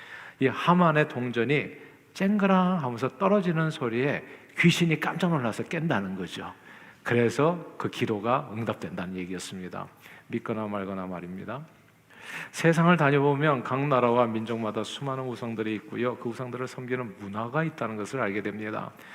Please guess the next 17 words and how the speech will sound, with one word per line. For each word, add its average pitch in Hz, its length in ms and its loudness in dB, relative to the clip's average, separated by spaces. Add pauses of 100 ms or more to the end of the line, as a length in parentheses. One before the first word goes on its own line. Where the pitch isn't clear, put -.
(240)
한국에는 156 540 4
유교의 135 500 4
영향으로 117 420 0
조상신들에게 110 880 -4
제사를 117 500 -6
드리는 117 340 -4
풍습이 139 400 -6
있었지요. 135 560 -4 (420)
중국은 151 500 4
물건을 165 500 4
태우면은 143 720 2
그 113 160 -2
태운 185 280 0
것이 131 420 0 (280)
저승으로 185 640 2
올라간다고 98 680 -2
해요. 92 360 -6